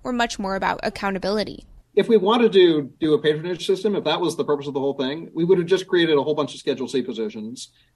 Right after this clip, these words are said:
Speaker 2: The order would not have had the entire language that said, "Agencies, by the way, you're not gonna commit per-, prohibited personnel practices." You didn't need Schedule F if you wanted more patronage jobs. You, you could have just created fifty thousand Schedule Cs.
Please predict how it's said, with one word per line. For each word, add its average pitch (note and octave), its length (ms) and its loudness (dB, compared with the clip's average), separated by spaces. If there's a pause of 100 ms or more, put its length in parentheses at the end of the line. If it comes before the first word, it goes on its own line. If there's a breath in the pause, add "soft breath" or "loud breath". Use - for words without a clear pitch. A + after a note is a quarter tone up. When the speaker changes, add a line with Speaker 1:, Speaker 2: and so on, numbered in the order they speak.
Speaker 2:
The D#3 100 2
order F3 180 4
would D3 160 0
not E3 180 2
have D3+ 120 -2
had D3+ 180 2
the C#3+ 80 0
entire D3 300 -2
language C3 340 -4
that B2+ 220 -14
said, C#3 260 -2
"Agencies, C3 680 -2
by C#3+ 200 -4
the C#3+ 80 4
way, C3 120 2
you're B2 140 2
not C3 220 -4
gonna C3+ 100 -4
commit B2 240 -6
per-, C#3 120 -6
prohibited B2+ 440 -4
personnel B2+ 300 -6
practices." G#2+ 680 -12 (440 soft breath)
You D#3+ 120 0
didn't A#3 220 2
need G#3 160 4
Schedule D#3 340 2
F - 160 2
if B2+ 80 -10
you C3+ 80 -6
wanted C3+ 220 -4
more C3 180 0
patronage A#2+ 400 -4
jobs. - 340 -20
You, C#3 140 -6
you E3 80 -10
could E3 120 -4
have D#3+ 80 -6
just D#3 120 -8
created C#3+ 320 2
fifty C#3 200 -2
thousand B2+ 300 -4
Schedule A#2 280 -8
Cs. - 400 -16